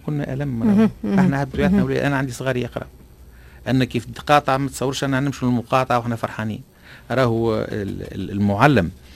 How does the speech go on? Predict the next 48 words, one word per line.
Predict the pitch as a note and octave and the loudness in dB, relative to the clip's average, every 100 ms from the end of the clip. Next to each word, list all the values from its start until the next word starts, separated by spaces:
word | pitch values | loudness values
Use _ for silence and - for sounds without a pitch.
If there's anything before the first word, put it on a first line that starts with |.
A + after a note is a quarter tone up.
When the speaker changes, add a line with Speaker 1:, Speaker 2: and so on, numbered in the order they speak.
| - - | -20 -2
Speaker 1:
كي | - | 0
Speaker 2:
مهم. | D#3 | 4
Speaker 1:
الفلاح، | B2+ A#2 - - - | 6 4 2 -10 -6
Speaker 2:
مهم. | F3+ E3+ F3+ | -2 0 0
Speaker 1:
الامتحان | A#2 A#2+ - - C3 A#2+ | 2 0 -2 -6 -4 -2
عنده | C3 A#2+ | -2 -2
هو | B2+ | 0
الصابة، | A2+ - G2 F2+ - - - - - | 0 0 -2 -2 -14 -20 -20 -14 -10
يشوف | - A#2+ - A2 A2 | -6 -6 -4 -6 -4
نجح | G#2+ G#3 D#3+ - | 0 2 2 4
Speaker 2:
إيه، | B3 | 6
إيه، | A#3 F#3+ | 6 6
إيه، | G3+ E3 | 4 4
Speaker 1:
و-، | A#2 A2+ | 4 4
Speaker 2:
إيه. | G#2+ | 4
Speaker 1:
ونجح | G#2+ A2 A2 C3+ - - | 2 -2 -4 -6 -8 -10
في | |
Speaker 2:
إيه. | A2 G#3 | 0 2
Speaker 1:
الباكور | E3+ C#3+ C3+ | 2 0 -2
متاعه، | A2 C#3 A#2 | -2 -4 -4
ما | A#2 G#2+ | -2 0
نجحش. | B2 - - | 0 0 0
Speaker 2:
حصاد | A2 A2 G#3 - A#3 | 0 2 2 4 4
Speaker 1:
الكلام | F#3 C3 | 6 6
ده | A3 | 8
Speaker 2:
ثمرة | A#3 G#3+ | 8 8
Speaker 1:
حصاد | F#3+ E3+ G3+ | 6 6 6
Speaker 2:
ال-، | F#3+ | 8
ال-، | F3+ F3 - | 6 4 -4
إيه، | - - | -4 4
Speaker 1:
ثمرة | C#3 C#3+ A3+ | 6 6 6
Speaker 2:
ثمرة، | G3 | 6
Speaker 1:
المجهود | C3 B2 C3+ | 6 6 6
Speaker 2:
إيه، | B2+ D#3+ | 6 8
Speaker 1:
متاعه. | C3 G#2 - | 6 6 0
Speaker 2:
إيه. | E3 C#3+ C3 - | -2 -2 -6 -6
Speaker 1:
آه، | A#2 A2+ A2+ - - - | 0 0 0 -6 -18 -16
اضطرنا | A2 - - E3 C3+ A#2+ A#2 - | -16 0 6 6 6 4 2 -2
ال-، | A2+ A2+ | -4 -2
الوزارة | A#2+ G#2+ G#2 C#3+ D#3 | -2 -2 0 2 2
واضطرينا | C3 - C#3+ C#3 | 0 0 2 4
لهذايا | A2+ G#2+ C#3 D#3+ E3 | 2 2 2 2 2
Speaker 2:
مهم. | G3 F#3+ F3+ | 2 2 2
Speaker 1:
باش | A#2+ C#3 C#3 | -2 -4 -4
ما | |
نلجؤوش | B2+ - D3+ - | -4 -4 -6 -4
للمقاطعة | A#2+ A#2 C#3+ C#3 B2+ | -4 -2 -4 -6 -8
والإضرابات. | B2+ A#2 G#2 G#2+ G2+ | -10 -8 -8 -8 -10